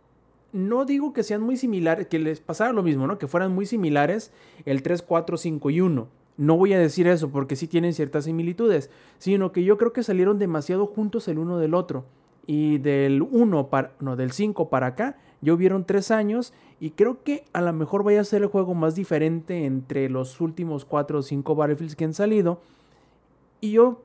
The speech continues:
veo a la gente muy emocionada y muy lista. ¿Tú qué sientes? ¿Cómo lo ves? ¿Te emociona? ¿Te decepciona? Eh, ¿se los perdonas? ¿Se los permites? ¿O qué ondas?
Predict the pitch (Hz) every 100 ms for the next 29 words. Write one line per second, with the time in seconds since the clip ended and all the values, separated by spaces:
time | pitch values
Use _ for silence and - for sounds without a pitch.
0 | _ - 170 220 240 196 143 190 185 208
1 | - 175 214 262 247 208 170 180 170 147
2 | 147 220 214 135 180 233 - 123 - _
3 | _ _ _ - 233 262 226 180 139 127
4 | 226 233 151 123 127 135 123 156 190 254
5 | 247 - 143 131 127 131 - 196 240 247
6 | 247 - _ _ - 127 131 123 147 147
7 | 139 165 160 233 262 277 254 175 139 180
8 | 151 247 262 202 151 147 120 117 -